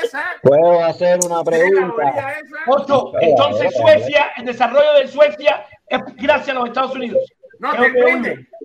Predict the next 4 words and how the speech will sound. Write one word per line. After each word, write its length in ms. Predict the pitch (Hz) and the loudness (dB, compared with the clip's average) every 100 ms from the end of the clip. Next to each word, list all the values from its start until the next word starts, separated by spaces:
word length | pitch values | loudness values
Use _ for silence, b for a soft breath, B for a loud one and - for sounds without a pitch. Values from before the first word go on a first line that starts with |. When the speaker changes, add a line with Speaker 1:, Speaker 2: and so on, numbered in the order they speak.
| - | -4
Speaker 1:
Sí, 100 | 302 | -4
depende, 600 | 262 220 285 339 240 - | -6 -6 -8 -8 -12 -14
depende, 680 | 180 196 254 302 311 - _ _ - | -16 -14 -12 -12 -12 -16 _ _ -18
depende. 560 | 185 190 294 285 - | -16 -10 -10 -10 -14